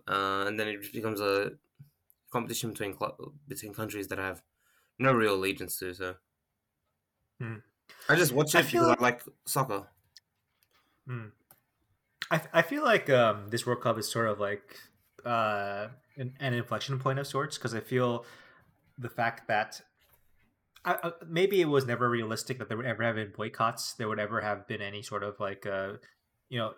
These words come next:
Speaker 2: football organiza-, national organization level, like, ban or action about it,
Speaker 1: Yeah, like,
Speaker 2: but
Speaker 1: not a single club, not a single nation said, "We're not coming to this World Cup."
Speaker 2: Yeah, so I feel, I feel like it's, like, sort of an, a-,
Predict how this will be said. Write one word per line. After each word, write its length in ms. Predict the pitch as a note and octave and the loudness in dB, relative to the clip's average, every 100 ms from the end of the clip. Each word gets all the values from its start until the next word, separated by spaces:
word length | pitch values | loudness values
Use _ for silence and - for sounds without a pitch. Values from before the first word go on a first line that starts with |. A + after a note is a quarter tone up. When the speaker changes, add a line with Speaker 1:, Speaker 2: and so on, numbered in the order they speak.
| B2+ | -4
Speaker 2:
football 360 | B2+ B2+ A2+ | -2 2 2
organiza-, 380 | G#2+ A2 G#2 - | 2 -2 -6 -8
national 360 | A#2 G#2 A#2 A2+ | -4 -2 -2 -4
organization 420 | G#2+ A2 G2+ A2 | -4 -6 -6 -6
level, 460 | G2+ G#2+ G#2+ G#2 G#2 | -8 -6 -4 -6 -6
like, 220 | A2 - | -10 -6
ban 420 | G2+ G2 G#2 G#2+ - _ _ _ _ _ _ _ _ - | -4 -4 -6 -8 -16 _ _ _ _ _ _ _ _ -4
or 160 | B2 | -2
action 460 | G#2+ - A#2+ A#2 A#2+ _ | -2 -4 -6 -10 -12 _
about 260 | C3 B2 C#3 | 4 6 6
it, 80 | |
Speaker 1:
Yeah, 80 | E3 | 6
like, 200 | A2+ G#2+ | 4 4
Speaker 2:
but 140 | A2+ A#2 | 2 4
Speaker 1:
not 180 | E3 | 6
a 40 | F3 | 6
single 340 | - E3+ F3 | 6 4 4
club, 500 | D3 - C3 D#3+ - - | 2 2 2 2 -4 -6
not 180 | B2+ E3 | 2 4
a 40 | |
single 760 | D#3 D#3+ D#3 C#3+ C3 A#2 A2+ - | 4 2 2 4 4 2 0 -6
nation 560 | - G#2+ A2 D3 D3 - _ _ | -2 -2 0 -2 -2 -6 _ _
said, 180 | - A#2 | -8 -4
"We're 120 | G#2+ | 0
not 120 | A2 G#2+ | 0 0
coming 200 | G#2 G2 | -2 -4
to 40 | |
this 140 | F#2 F#2 | -6 -8
World 180 | F2+ | -10
Cup." 180 | - - _ _ _ _ _ _ _ _ _ _ _ _ _ _ _ _ _ _ _ | -10 -12 _ _ _ _ _ _ _ _ _ _ _ _ _ _ _ _ _ _ _
Speaker 2:
Yeah, 160 | E3 C3 | -4 -4
so 120 | D3+ | -2
I 60 | C#3 | -2
feel, 100 | G3+ | 2
I 80 | D#3+ | 2
feel 140 | A3+ | 2
like 100 | A#3 | 0
it's, 100 | D3 | -2
like, 100 | D3 - | -4 0
sort 200 | C3+ B2 | 0 0
of 100 | B2 | -4
an, 80 | C3 | -8
a-, 320 | D3 C#3+ C3 | -6 -4 -4